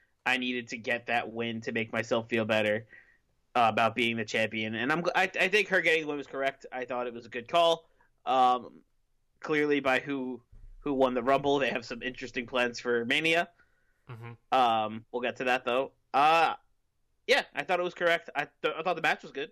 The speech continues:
Speaker 1: The match was great. Uh, they were both, they both put on a hell of a show. Uh, and took some, there was some big, there was some big spots. There was, like, a suplex to the outside, which got me really good.
Speaker 2: Oh my God,
Speaker 1: Asuka
Speaker 2: a
Speaker 1: just
Speaker 2: front
Speaker 1: took a
Speaker 2: fla-,
Speaker 1: straight up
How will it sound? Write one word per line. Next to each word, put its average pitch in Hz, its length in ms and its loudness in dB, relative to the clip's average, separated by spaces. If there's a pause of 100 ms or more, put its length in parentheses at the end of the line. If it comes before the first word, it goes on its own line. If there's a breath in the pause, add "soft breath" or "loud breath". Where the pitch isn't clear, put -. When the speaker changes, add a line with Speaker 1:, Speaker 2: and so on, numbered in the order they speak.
Speaker 1:
The 151 80 -16
match 139 220 -4
was 131 100 -18
great. 135 320 -6
Uh, 123 320 -2
they 127 100 -4
were 127 120 0
both, 127 240 -2 (880 loud breath)
they 147 100 4
both 160 220 4
put 175 120 4
on 165 140 6
a 156 40 2
hell 156 180 4
of 151 60 2
a 143 40 -8
show. 143 360 0 (540)
Uh, 139 540 6 (480)
and 139 180 -4
took 220 220 -2
some, 233 180 2
there 196 100 4
was 247 100 4
some 349 80 0
big, 233 200 2
there 165 140 4
was 381 100 4
some 403 100 0
big 185 140 2
spots. 196 420 0
There 147 140 -6
was, 160 160 -2
like, 147 260 -4
a 131 300 0 (500)
suplex 160 400 0
to 156 60 -10
the 139 140 0
outside, 139 580 2
which 135 200 -8
got 131 240 0
me 139 100 -6
really 139 240 -4
good. 135 320 -2 (240)
Speaker 2:
Oh 139 160 -6
my 107 160 -12
God, 123 260 2
Speaker 1:
Asuka - 40 -6
Speaker 2:
a - 60 -8
Speaker 1:
just 160 100 -4
Speaker 2:
front 139 140 -2
Speaker 1:
took 156 100 -4
a - 20 2
Speaker 2:
fla-, 139 140 2
Speaker 1:
straight 160 180 4
up 139 100 -2